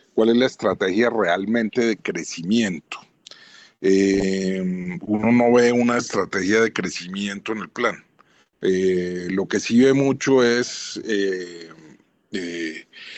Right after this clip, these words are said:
el énfasis en dos sectores económicos, que son el, el, el agropecuario y el industrial. Eh, sobre todo el agropecuario, casi que uno de los cinco capítulos del plan es dedicado al tema, al tema de la, al tema agropecuario, al tema de la tierra.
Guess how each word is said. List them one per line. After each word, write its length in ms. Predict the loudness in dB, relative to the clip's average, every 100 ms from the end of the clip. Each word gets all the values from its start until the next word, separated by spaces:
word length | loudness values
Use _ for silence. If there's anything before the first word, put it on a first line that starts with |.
| -4
el 180 | 2 4
énfasis 460 | 4 2 -2 0
en 180 | -2 0
dos 220 | 2 2
sectores 460 | 0 -2 0 0 0
económicos, 640 | -2 -2 -2 -4 -8 -12
que 100 | -8
son 280 | -4 -2 0
el, 220 | 0 0
el, 280 | 0 -2 -4
el 240 | -4 -4 -2
agropecuario 880 | -4 -4 -8 -10 -2 0 4 4
y 120 | 4 2
el 120 | 0
industrial. 600 | -4 -8 -10 -4 -2 -2 -6 _ _ -20 -20 -20 _ _
Eh, 320 | -2 0 -2
sobre 340 | -2 0 0 0
todo 220 | 2 2
el 80 | 4
agropecuario, 760 | 2 -2 -2 -2 0 2 0 0
casi 260 | -2 -2 -2
que 140 | -2
uno 220 | 0 0
de 80 | 0
los 100 | -2
cinco 320 | -2 -2 -2
capítulos 480 | -4 -4 -2 0 0
del 100 | -2
plan 320 | -2 -2 -2
es 160 | -2 -2
dedicado 680 | 0 0 0 -2 2 2 2
al 80 | 0
tema, 720 | -2 -2 -2 -4 -6 -10 -12
al 100 | -8
tema 300 | -6 -4 0
de 60 |
la, 240 | 2 0 -2
al 100 | -4
tema 220 | -6 -6
agropecuario, 640 | -8 -10 -6 0 2 2
al 100 | 0
tema 240 | -4 -2 -2
de 60 |
la 100 | -2
tierra. 520 | -4 -2 -2 0 -4